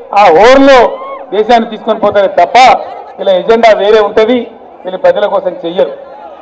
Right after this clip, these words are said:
నేను మీ అందరినీ ప్రార్థించేది ఒకటే, దయచేసి ఈరోజు ఈ దేశం యొక్క గతి, గమనం, దశ, దిశ మారాలంటే తప్పకుండా తెలంగాణ నుంచి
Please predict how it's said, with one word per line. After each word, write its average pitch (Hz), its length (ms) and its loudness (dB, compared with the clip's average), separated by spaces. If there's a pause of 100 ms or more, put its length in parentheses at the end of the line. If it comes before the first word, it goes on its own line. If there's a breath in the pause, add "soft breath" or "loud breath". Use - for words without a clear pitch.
(140)
నేను 185 160 -8
మీ 185 80 -4
అందరినీ 233 380 2
ప్రార్థించేది 208 520 0
ఒకటే, 180 360 -2 (540)
దయచేసి 220 500 2
ఈరోజు 220 440 0 (560)
ఈ 202 140 -12
దేశం 226 400 0
యొక్క 233 220 2
గతి, 214 580 0 (460)
గమనం, 226 440 0
దశ, 208 280 4
దిశ 196 220 -6 (680)
మారాలంటే 233 800 4 (580)
తప్పకుండా 233 440 0
తెలంగాణ 208 420 2
నుంచి 196 460 -10